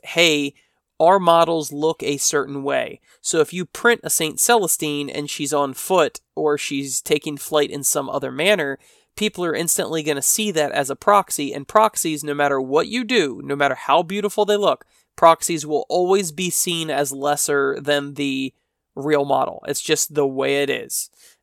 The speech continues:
Um, I've been doing proxies for years and years, and even me, deep down in my heart, I'm like, "Oh, yeah, it's not the real model." I mean, it's a proxy, and I love it, and it's my own, and it's unique, but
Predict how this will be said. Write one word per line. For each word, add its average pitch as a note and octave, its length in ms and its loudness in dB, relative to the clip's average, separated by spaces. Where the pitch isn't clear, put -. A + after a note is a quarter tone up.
Um, C3 420 -2
I've D#3 160 0
been E3 200 -4
doing D#3+ 220 -2
proxies D3+ 480 -2
for - 140 -6
years D#3+ 500 -4
and D#3+ 120 -6
years, D#3+ 240 -2
and D3 100 -4
even F#3 400 -6
me, E3 320 0
deep C#3+ 300 -6
down D3 200 0
in C#3 120 -4
my C3+ 120 -2
heart, C3 360 -2
I'm C3+ 160 -8
like, C#3 340 -2
"Oh, D#3 480 6
yeah, D3+ 380 4
it's - 160 -6
not G3+ 160 0
the D3 80 -2
real C#3 240 0
model." C3 400 0
I E3 40 0
mean, C4 140 -2
it's D#4+ 140 -4
a - 20 -10
proxy, D3 480 4
and C#3+ 100 0
I D3 40 6
love C#3 240 2
it, C3 180 -4
and D#3 140 -6
it's D3+ 140 -6
my D3 280 4
own, D3 220 2
and C#3 100 -2
it's C3 160 -6
unique, F#3 360 -2
but D3 240 2